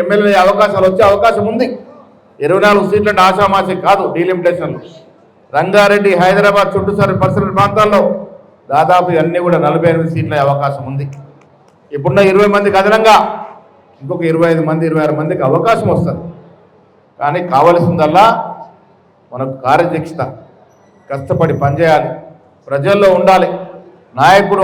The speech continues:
అంటే కార్లు వేసుకొని తిరిగితే కాదు సుమా, నిరంతరం ప్రజలు ఉన్నవాడికే సీట్లు వస్తాయి. సర్వేలో ఎవడు ప్రజలతో ఉంటాడో,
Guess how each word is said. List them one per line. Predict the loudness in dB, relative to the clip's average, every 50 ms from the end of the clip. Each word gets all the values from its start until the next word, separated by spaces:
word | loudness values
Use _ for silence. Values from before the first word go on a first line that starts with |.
| 2 2
అంటే | 2 2 2 2 2 2 0 -2 -6 -8 -12 -16 -18 -20 -20 _ _ -2
కార్లు | 2 2 4 4 4 2
వేసుకొని | 0 0 -2 -4 -4 -2 -2
తిరిగితే | 0 0 0 0 0 0
కాదు | 2 2 0 0 -2 -4
సుమా, | -2 0 2 2 2 2 0 -4 -10 -14 -18 -20 -20 -20 _ _ _ _
నిరంతరం | -6 -2 -2 -2 0 0 0 0 0 0 0
ప్రజలు | -2 -2 -2 -2 -2
ఉన్నవాడికే | -2 -4 -2 -2 -2 -2 -2 -4 -4 -6 -6
సీట్లు | -6 -8 -8 -6 -6 -6
వస్తాయి. | -6 -6 -6 -8 -8 -10 -14 -18 -20 -20 -20 _ _ _ _ _ _ _ _ _ -2
సర్వేలో | 0 0 2 4 4 4 4 4 4 4 4 2
ఎవడు | 2 2 2 2 2
ప్రజలతో | 2 2 2 2 0 0 0 0 0
ఉంటాడో, | 0 2 2 4 4 2